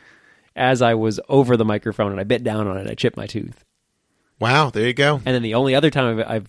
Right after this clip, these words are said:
Speaker 1: had my ch-, tip, chip tooth
Speaker 2: Your tip toothed.
Speaker 1: was also fr-, from a microphone.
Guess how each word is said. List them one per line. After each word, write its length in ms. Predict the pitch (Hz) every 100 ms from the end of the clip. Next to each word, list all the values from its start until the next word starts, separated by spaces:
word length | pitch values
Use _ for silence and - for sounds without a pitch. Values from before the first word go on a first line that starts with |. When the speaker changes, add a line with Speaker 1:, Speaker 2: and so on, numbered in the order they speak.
| -
Speaker 1:
had 180 | 120 107
my 100 | 104
ch-, 140 | - - _
tip, 300 | 127 - _ _
chip 300 | - 117 - -
tooth 260 | 117 113 120
Speaker 2:
Your 140 | 123
tip 280 | - 185 - -
toothed. 500 | - 175 - - - - - - - _ _ -
Speaker 1:
was 380 | 120 113 104 110
also 320 | 113 113 110
fr-, 200 | 113 107
from 140 | 113
a 40 | 110
microphone. 580 | 127 131 - 98 104